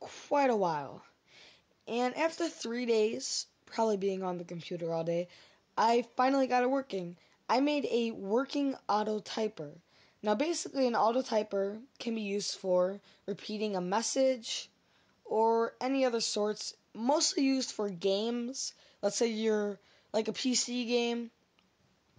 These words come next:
Let's say, <clears throat> let's say you're selling something, an item, and you know how you have to keep typing it?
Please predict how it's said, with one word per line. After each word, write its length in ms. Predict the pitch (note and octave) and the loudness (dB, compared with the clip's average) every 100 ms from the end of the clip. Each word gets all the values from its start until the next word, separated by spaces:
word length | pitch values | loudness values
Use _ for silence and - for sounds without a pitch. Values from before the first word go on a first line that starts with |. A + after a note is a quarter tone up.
| _ _ _ - - - | _ _ _ -20 -20 -8
Let's 200 | A#3+ A#3 | -4 0
say, 200 | C4 B3+ - | 2 2 2
<clears throat> 20 | - A#3+ - - E3+ - - - _ | 2 2 0 -4 -6 -12 -20 -20 _
let's 140 | A3+ A3 | -2 0
say 140 | D4+ | 4
you're 120 | C#4+ | 4
selling 440 | A3 - A3 B3 C4 | 2 2 2 2 2
something, 540 | C#4 C4+ - C#4 C4+ | 0 -2 -2 -4 -2
an 80 | G#3+ | 0
item, 440 | F#3+ G#3+ A3+ A3+ - - - | 2 2 0 -4 -10 -20 -8
and 180 | G#3 B3+ | -2 0
you 60 | D4+ | 4
know 100 | C4+ | 4
how 100 | C4 | 4
you 120 | B3 | 4
have 80 | A3+ | 0
to 80 | |
keep 200 | - G#3+ - | -6 -8 -8
typing 500 | - G#3 - A#3 B3 | -2 -2 -2 -2 -2
it? 180 | B3 | -4